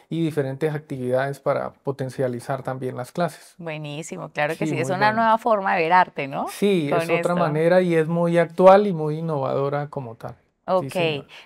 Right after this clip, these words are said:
Speaker 2: bueno, en cuanto al estilo que ellos eligen a la hora de pintar, ¿qué vemos aquí? Digamos, ¿qué, qué estilos vemos acá presentes?
Speaker 1: Cada estudiante escoge su proyecto de acuerdo al gusto, a cómo viven, a lo que, a lo que se dedican.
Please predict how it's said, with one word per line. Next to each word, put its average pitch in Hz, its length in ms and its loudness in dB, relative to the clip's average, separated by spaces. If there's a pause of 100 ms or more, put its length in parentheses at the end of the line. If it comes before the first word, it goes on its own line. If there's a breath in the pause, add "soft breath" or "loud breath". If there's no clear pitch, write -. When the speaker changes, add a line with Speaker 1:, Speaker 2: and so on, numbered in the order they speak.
(120)
Speaker 2:
bueno, 233 220 -2
en 220 140 -6
cuanto 208 240 -6
al 208 100 -10
estilo 214 400 -10
que 247 120 -10
ellos 208 260 -8
eligen 175 680 -6
a 165 60 -4
la 165 120 2
hora 165 100 -2
de 185 80 -4
pintar, 156 560 -6
¿qué 214 140 -4
vemos 226 340 -4
aquí? 165 520 -8
Digamos, 156 380 -4
¿qué, 185 300 -2
qué 185 340 -2
estilos 180 400 -8
vemos 160 280 -10
acá 151 200 -8
presentes? - 600 -14 (160)
Speaker 1:
Cada 208 240 12
estudiante 190 600 4
escoge 208 360 4
su 202 180 -4
proyecto 180 600 2 (220)
de 165 180 -2
acuerdo 170 480 6
al 175 120 6
gusto, 196 640 4
a 156 140 2
cómo 156 320 0
viven, 180 560 0
a 139 80 -6
lo 139 200 -6
que, 135 560 -4
a 135 80 -2
lo 131 140 -8
que 139 120 -6
se 139 140 -6
dedican. 180 680 -2